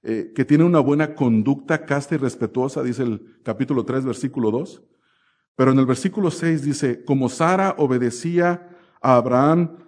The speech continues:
llamándole Señor, de la cual vosotras habéis venido a ser hijas", y escucha esto, "si hacéis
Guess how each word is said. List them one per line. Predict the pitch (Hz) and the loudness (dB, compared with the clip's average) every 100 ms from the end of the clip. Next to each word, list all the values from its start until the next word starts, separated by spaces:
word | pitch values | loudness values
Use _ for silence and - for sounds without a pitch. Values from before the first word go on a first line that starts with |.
| _ - | _ -12
llamándole | 110 127 127 156 175 165 151 | 0 2 4 4 4 2 0
Señor, | - 131 120 131 139 113 113 | 0 2 4 4 2 -2 -4
de | 127 | -2
la | 113 | 0
cual | 113 151 170 | 2 2 2
vosotras | 165 170 160 156 - | 0 -2 -2 -2 -2
habéis | 123 143 | -2 0
venido | 139 143 143 | 0 0 0
a | 127 | 0
ser | 147 139 | -2 -2
hijas", | 143 107 104 - - _ | -2 -2 -4 -8 -20 _
y | 123 | -10
escucha | - 147 135 | -6 -6 -4
esto, | 117 143 - - _ | -4 -6 -8 -18 _
"si | - - 185 214 226 - _ - | -20 -6 -2 0 -2 -8 _ -12
hacéis | 110 - 156 160 160 | -12 -6 -4 -2 -4